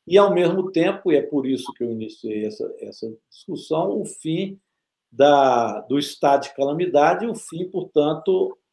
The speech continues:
da ajuda emergencial dos seiscentos reais, que virou trezentos, que o Bolsonaro só queria duzentos.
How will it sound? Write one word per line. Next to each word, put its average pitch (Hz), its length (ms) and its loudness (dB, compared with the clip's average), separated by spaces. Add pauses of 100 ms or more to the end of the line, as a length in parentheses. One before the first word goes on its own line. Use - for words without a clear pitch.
(460)
da 156 320 4 (140)
ajuda 190 480 2
emergencial 151 1120 -2
dos 156 260 -14
seiscentos 131 640 -6
reais, 127 500 -4
que 156 140 -8
virou 123 380 0
trezentos, 120 580 -4
que 165 100 -6
o 151 60 -4
Bolsonaro 143 600 -4
só 147 200 -4
queria 147 400 -4
duzentos. 127 800 -8